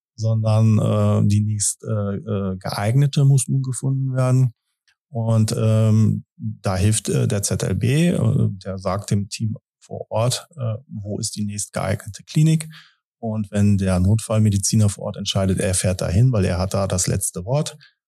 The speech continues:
ähm, dann, äh, wird über dieses neue Divono-Modul der Patient an diesem Klinikum angekündigt. Und das kann man sich vorstellen wie auf dem, am Flughafen,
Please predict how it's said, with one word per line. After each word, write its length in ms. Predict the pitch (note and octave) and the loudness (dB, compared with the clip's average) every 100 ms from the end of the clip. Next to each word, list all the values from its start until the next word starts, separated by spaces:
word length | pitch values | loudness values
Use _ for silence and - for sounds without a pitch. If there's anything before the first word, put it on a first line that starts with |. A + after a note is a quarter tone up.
| _ _ A#2+ | _ _ -2
ähm, 420 | A#2+ A#2+ A#2 - | 2 4 2 0
dann, 380 | G#2 G#2 A2 A2 | -2 2 4 4
äh, 360 | A#2 A2 G#2 G2 | 4 4 4 4
wird 240 | G#2+ G#2 | -2 -4
über 180 | A#2 G#2+ | -8 -8
dieses 300 | G2 F#2 F#2 | -6 -6 -4
neue 240 | F#2+ G2+ | -2 0
Divono-Modul 960 | G2 F#2+ F#2 G#2+ A#2+ A2+ G#2 G#2+ A2 G#2+ - _ _ _ | 2 2 2 0 0 -2 -4 -4 -2 -2 -4 _ _ _
der 100 | G#2+ | -4
Patient 520 | G2+ G#2+ - G2 G2+ - | 0 0 0 0 0 2
an 100 | G#2 | 0
diesem 240 | G2 A2 | 0 -2
Klinikum 420 | - F2+ F#2 B2+ | -8 -10 -12 -6
angekündigt. 640 | B2+ G#2+ G2 - F2+ F#2 - | 0 2 2 -4 -8 -8 -12
Und 80 | F#2+ | -8
das 100 | - | -2
kann 140 | G#2+ | 0
man 100 | G2 | 2
sich 120 | F#2+ | 2
vorstellen 420 | - F#2+ A2 G#2+ | 0 -2 0 2
wie 80 | G2+ | 2
auf 140 | G2 G2 | 2 2
dem, 140 | F#2 - - | -2 -2 -6
am 300 | C3 G#2 F#2 | 0 2 2
Flughafen, 760 | - B2+ - C3 B2+ C#3 C3 | 0 -4 -2 -2 2 4 4